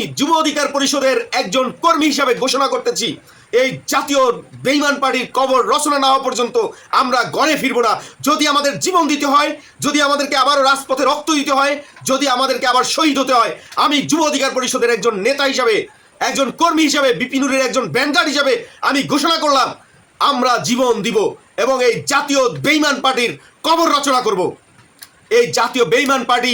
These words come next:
আপনারা দেখেছেন বিপি নূরের উপরে যে নির্মমভাবে হামলা করেছে কিছুক্ষণ আগে, আপনারা দেখেছেন তার রক্তাক্ত, তার ছবি দেখে আমার হৃদয়ে রক্তক্ষরণ হচ্ছে, নিজেকে আর কন্ট্রোল করতে পারছি না।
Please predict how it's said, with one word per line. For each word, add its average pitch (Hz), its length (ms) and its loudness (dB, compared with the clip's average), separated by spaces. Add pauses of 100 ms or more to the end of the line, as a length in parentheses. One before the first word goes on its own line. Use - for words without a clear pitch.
(300)
আপনারা 262 340 2
দেখেছেন 294 380 0 (400)
বিপি 269 400 0
নূরের 254 340 0 (1500)
উপরে 285 340 0 (520)
যে 240 180 -2
নির্মমভাবে 277 680 0
হামলা 294 320 0
করেছে 285 360 -2 (720)
কিছুক্ষণ 262 360 -2
আগে, 247 240 2 (500)
আপনারা 240 340 0
দেখেছেন 277 400 -2 (160)
তার 254 180 0
রক্তাক্ত, 294 580 -4 (580)
তার 262 180 2 (240)
ছবি 320 240 0
দেখে 285 260 0 (460)
আমার 254 320 0
হৃদয়ে 247 340 0
রক্তক্ষরণ 262 580 0
হচ্ছে, 233 220 -4 (440)
নিজেকে 269 320 -2
আর 240 120 0
কন্ট্রোল 269 400 0
করতে 240 240 -4
পারছি - 320 -4
না। 196 120 0